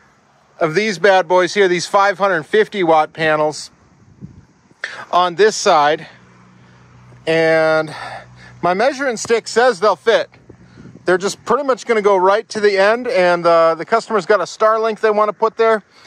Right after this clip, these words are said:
so that is gonna stay. Uh, we talked about you're pretty much not gonna have access to the roof anymore. But look, the rail system goes right over the, uh, uh, whatever that, the,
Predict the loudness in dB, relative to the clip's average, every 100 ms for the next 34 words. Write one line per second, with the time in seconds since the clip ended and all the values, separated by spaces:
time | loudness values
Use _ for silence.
0 | -20 -6 -2 2 2 0 -4 -2 -2 -2
1 | 0 2 2 -4 _ _ _ _ 0 0
2 | 0 0 0 0 0 0 -4 -2 0 0
3 | -2 -6 -4 -2 -2 -2 0 0 0 -2
4 | -6 -12 -6 -2 0 0 -2 -2 0 0
5 | -2 -6 -20 _ _ _ -2 0 -2 -4
6 | -2 0 0 -4 -6 -6 -2 0 0 -2
7 | -2 -4 -8 -6 -4 -2 0 0 -4 -16
8 | _ _ _ _ _ -6 -2 0 0 0
9 | -2 -4 -8 -18 -20 -20 _ _ _ _
10 | _ _ _ _ -20 -20 -20 -20 -10 -4
11 | -4 -4 -4 0 2 2 0 -2 -8